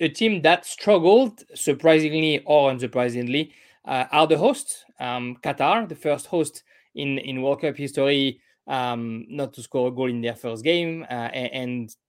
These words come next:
to win their, to lose, sorry, their first, um, two games. You know, w-, we're in Asia, we're seeing,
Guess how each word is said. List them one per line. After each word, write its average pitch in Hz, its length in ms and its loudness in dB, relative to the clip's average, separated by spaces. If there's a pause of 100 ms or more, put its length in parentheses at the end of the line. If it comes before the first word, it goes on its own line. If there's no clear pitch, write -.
(120)
to 120 100 -10
win 127 420 -4 (200)
their, 117 340 -4
to 135 140 -8
lose, 214 280 0
sorry, 147 220 -2
their 120 160 -2
first, - 340 -10 (440)
um, 113 420 -8 (140)
two 165 160 -2
games. 165 400 0 (100)
You 220 240 -6
know, 208 180 0
w-, 196 280 -14
we're 226 260 -2
in 151 340 -4
Asia, 139 460 -2
we're 151 140 -4
seeing, 131 400 -6